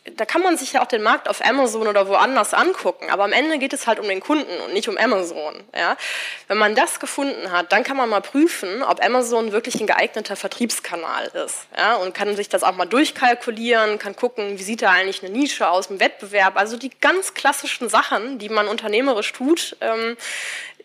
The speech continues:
egal eigentlich, auf welchem Kanal man verkauft. Ähm, so, und wenn man das dann alles geschafft hat und dann auch noch die Hacks alle angewandt hat, die man googeln kann, also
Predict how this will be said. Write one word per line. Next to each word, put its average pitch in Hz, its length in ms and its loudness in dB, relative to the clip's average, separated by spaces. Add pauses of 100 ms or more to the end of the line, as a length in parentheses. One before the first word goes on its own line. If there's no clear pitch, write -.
egal 233 460 4
eigentlich, 208 400 2
auf - 140 -2
welchem 208 260 -2
Kanal 190 400 0
man 165 340 -2 (120)
verkauft. - 720 -2 (200)
Ähm, 190 440 -6 (680)
so, 196 220 2
und 180 140 -8
wenn 202 100 6
man 240 140 4
das 233 160 0
dann 220 80 -6
alles 202 260 0
geschafft - 460 -2
hat 247 200 2
und 202 160 -6
dann 202 160 2
auch 202 140 -2
noch 196 160 -2
die 190 160 -8
Hacks - 340 -2
alle 208 260 2
angewandt 226 540 0
hat, 214 160 2
die 208 60 -6
man 185 220 -4
googeln 294 340 2
kann, - 340 2
also 190 480 2